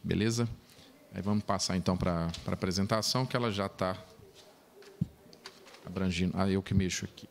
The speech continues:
<laughs> Ah, ah, é, deixa eu, deixa eu acompanhar aqui, Kiara, por favor. <laughs>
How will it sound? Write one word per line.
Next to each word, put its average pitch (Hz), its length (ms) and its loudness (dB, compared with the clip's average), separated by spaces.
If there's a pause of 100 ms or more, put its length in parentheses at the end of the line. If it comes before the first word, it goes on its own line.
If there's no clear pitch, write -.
(1040)
<laughs> 101 80 -8 (3500)
Ah, 113 440 0 (1600)
ah, 95 180 -2
é, 92 200 0
deixa - 280 0
eu, 98 180 -2 (260)
deixa - 120 -14
eu - 140 -16
acompanhar 92 420 -10
aqui, 87 200 -16
Kiara, 78 260 -16 (160)
por - 80 -20
favor. - 360 -6 (920)
<laughs> 113 280 -4